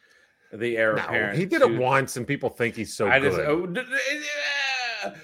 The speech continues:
Speaker 2: It's
Speaker 1: Like
Speaker 2: like,
Speaker 1: Cameron
Speaker 2: like,
Speaker 1: Payne,
Speaker 2: it's
Speaker 1: like
Speaker 2: like
Speaker 1: the
Speaker 2: Michael
Speaker 1: heir
Speaker 2: Carter
Speaker 1: apparent
Speaker 2: Williams
Speaker 1: to
Speaker 2: all over again, you know what I mean?
Speaker 1: D-, d-, get outta here.
Speaker 2: But I'm
Speaker 1: Um,
Speaker 2: gonna keep, um, you know, Trap's telling me something. He says, "Trend that, John." Trap, I hear you, bub. I'm gonna keep going, and I'll tell you what. Fun fact time. You ready for some fun
Speaker 1: Let's hear
Speaker 2: facts?
Speaker 1: it.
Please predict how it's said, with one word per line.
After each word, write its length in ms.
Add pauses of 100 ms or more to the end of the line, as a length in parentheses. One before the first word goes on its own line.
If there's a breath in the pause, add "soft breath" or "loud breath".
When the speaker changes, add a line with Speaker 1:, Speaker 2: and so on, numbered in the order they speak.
Speaker 2:
It's 80
Speaker 1:
Like 80
Speaker 2:
like, 100
Speaker 1:
Cameron 220
Speaker 2:
like, 80
Speaker 1:
Payne, 400
Speaker 2:
it's 100
Speaker 1:
like 80
Speaker 2:
like 100
Speaker 1:
the 60
Speaker 2:
Michael 240
Speaker 1:
heir 180
Speaker 2:
Carter 240
Speaker 1:
apparent 180
Speaker 2:
Williams 380
Speaker 1:
to 80
Speaker 2:
all 180
over 280
again, 260
you 100
know 120
what 80
I 60
mean? 120 (220)
Speaker 1:
D-, 80
d-, 480
get 180
outta 160
here. 80 (440)
Speaker 2:
But 100
I'm 60
Speaker 1:
Um, 40
Speaker 2:
gonna 140
keep, 200
um, 180
you 120
know, 220 (220)
Trap's 340
telling 220
me 80
something. 260
He 40
says, 240
"Trend 380
that, 160
John." 320
Trap, 380
I 120
hear 200
you, 100
bub. 280
I'm 100
gonna 180
keep 380
going, 300
and 120
I'll 80
tell 240
you 140
what. 240
Fun 320 (120)
fact 380
time. 300
You 100
ready 160
for 120
some 160 (100)
fun 240 (160)
Speaker 1:
Let's 140
hear 100
Speaker 2:
facts? 180
Speaker 1:
it. 120